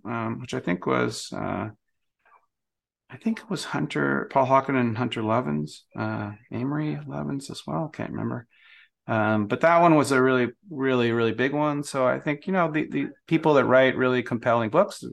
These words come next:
very powerful. Um, but I'd also say that, uh, that, that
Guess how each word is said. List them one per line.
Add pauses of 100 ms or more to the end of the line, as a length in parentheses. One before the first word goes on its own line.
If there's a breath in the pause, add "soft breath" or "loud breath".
very
powerful. (560 loud breath)
Um,
but
I'd
also
say
that,
uh,
that, (1040)
that